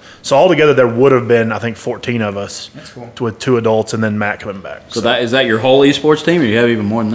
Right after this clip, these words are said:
Speaker 3: that?
Speaker 1: That, that, that's everybody. That's everybody that, that competes, and then, like, one or two that don't compete.
Speaker 3: Man, I mean, that's a basketball team.
Speaker 1: <laughs>
Speaker 3: Fourteen.
Speaker 1: Yeah.
Speaker 2: So it was a Republican led,
Speaker 1: Uh,
Speaker 2: or,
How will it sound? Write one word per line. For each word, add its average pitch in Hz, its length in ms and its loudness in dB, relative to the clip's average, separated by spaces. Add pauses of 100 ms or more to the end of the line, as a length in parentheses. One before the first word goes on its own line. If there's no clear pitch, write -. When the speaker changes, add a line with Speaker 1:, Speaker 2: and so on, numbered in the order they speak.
Speaker 3:
that? - 80 -10
Speaker 1:
That, 139 240 0
that, 165 200 -2
that's 170 200 2
everybody. 160 480 4
That's 131 180 2
everybody 147 340 2
that, 123 220 2
that 123 160 -4
competes, 131 460 -2
and 123 80 -2
then, 120 180 -2
like, 113 180 -6
one 117 200 -2
or 117 80 -2
two 123 160 -2
that 110 160 -4
don't 110 180 -4
compete. 104 360 -8
Speaker 3:
Man, 131 260 -6
I - 20 -8
mean, 107 160 -4
that's 135 160 -2
a - 20 -2
basketball 113 520 -2
team. 73 220 -12
Speaker 1:
<laughs> - 300 -4
Speaker 3:
Fourteen. 135 680 0 (160)
Speaker 1:
Yeah. 120 60 -16
Speaker 2:
So 175 420 0 (420)
it 185 160 0
was 160 160 4
a 139 60 4
Republican 196 960 2 (380)
led, 139 240 2
Speaker 1:
Uh, 190 400 2
Speaker 2:
or, 214 80 4